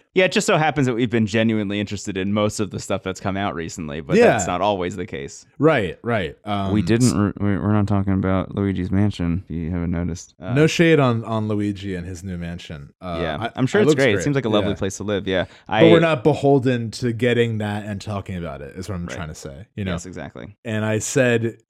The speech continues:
Speaker 2: kind of as a joke, I was like, "I mean, I could talk about Chrono Cross next week if I want." And then I was like, "Ooh, I do want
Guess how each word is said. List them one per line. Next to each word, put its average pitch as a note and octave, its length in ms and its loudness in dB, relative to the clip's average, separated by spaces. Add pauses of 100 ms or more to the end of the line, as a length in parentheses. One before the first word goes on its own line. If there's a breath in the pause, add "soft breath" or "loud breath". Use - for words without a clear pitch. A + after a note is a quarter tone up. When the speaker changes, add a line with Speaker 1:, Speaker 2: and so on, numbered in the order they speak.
Speaker 2:
kind D3+ 260 0
of D3 120 6
as G2+ 100 0
a G#2 40 -4
joke, G#2 260 0
I G#2 40 -4
was G2 80 -4
like, A2+ 80 -2
"I - 20 -8
mean, A2 120 -4
I C#3 80 2
could D#3 100 0
talk C3 200 2
about A2+ 200 -2
Chrono C3 260 -2
Cross E2+ 360 -6
next F#2 180 -10
week F2+ 160 -4 (140)
if - 100 -16
I F2 60 -4
want." F#2 360 -4
And G2 140 -6
then F#2+ 60 -2
I F#2 60 -2
was F2 100 -4
like, F2 100 -6
"Ooh, E2 180 -4
I D#2 100 -6
do E2 300 -6
want D2+ 280 -10